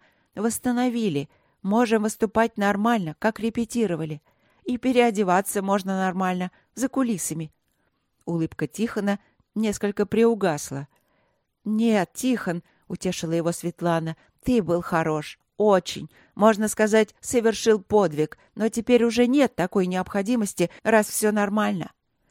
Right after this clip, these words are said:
Она поймала себя на том, что уже в третий раз произносит «нормально», и сбилась. Ничего нормального в происходящем не было. Паузой воспользовалась Арина.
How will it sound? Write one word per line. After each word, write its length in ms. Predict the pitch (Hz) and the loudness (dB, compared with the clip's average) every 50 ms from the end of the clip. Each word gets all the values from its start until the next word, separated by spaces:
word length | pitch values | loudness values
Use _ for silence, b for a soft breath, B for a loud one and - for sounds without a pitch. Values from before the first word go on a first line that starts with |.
| _ _ _ _ _ _ _ | _ _ _ _ _ _ _
Она 260 | - - 180 185 180 | -12 -8 -6 -6 -4
поймала 440 | - - 180 185 190 185 185 185 185 | -2 -2 -2 0 0 0 0 0 -2
себя 260 | - - 180 175 185 | -2 -2 0 0 0
на 160 | 185 185 180 175 | 2 0 -2 0
том, 280 | - 220 220 214 202 b b b b | 2 2 2 2 0 b b b b
что 240 | - - - 196 196 | -10 -4 -2 -2 0
уже 180 | 202 196 214 | 0 0 -2
в 60 | 208 | -2
третий 340 | - - 240 240 233 - 240 | -2 0 0 0 0 0 0
раз 280 | 233 214 180 165 - - | 2 2 0 0 -2 -4
произносит 640 | - - 170 175 180 175 190 180 180 - 175 - _ - | -2 0 0 0 0 0 -2 -2 -2 -4 -6 -8 _ 0
«нормально», 680 | 175 175 170 170 165 165 175 208 233 220 196 170 165 b b b b b _ _ - | 2 2 2 2 0 0 0 2 2 2 0 -2 -4 b b b b b _ _ -2
и 120 | - 196 | 0 0
сбилась. 640 | 185 165 165 147 175 170 156 147 156 151 - - - _ _ _ _ _ _ _ - | 0 -2 -2 -2 -2 -2 -2 -2 -4 -8 -12 -16 -20 _ _ _ _ _ _ _ -14
Ничего 380 | 165 165 - - 196 180 196 | -12 -10 -8 -6 -4 -2 -2
нормального 640 | 180 180 175 170 160 165 175 202 220 208 175 156 147 160 | 0 0 0 0 0 0 2 2 2 0 -2 -4 -6 -8
в 80 | - | -6
происходящем 800 | - - 175 185 - - - 180 170 190 190 196 - 196 190 208 | -4 -2 -2 -2 -2 -4 -6 -4 -4 -4 -4 -4 -4 -4 -2 -2
не 180 | 214 226 214 185 | 0 0 0 -2
было. 280 | 151 156 151 156 147 - _ _ _ _ _ _ _ _ _ _ _ _ | -2 -4 -6 -8 -10 -16 _ _ _ _ _ _ _ _ _ _ _ _
Паузой 480 | - 247 254 240 220 180 151 151 - _ | -4 -2 -2 -2 -2 -2 -4 -6 -6 _
воспользовалась 760 | - 185 196 - - 214 220 202 185 202 190 190 190 202 - | -4 -4 -4 -2 0 0 0 0 0 0 0 0 0 0 0
Арина. 440 | 214 202 202 190 180 160 147 143 151 | 0 0 2 0 -2 -2 -4 -6 -8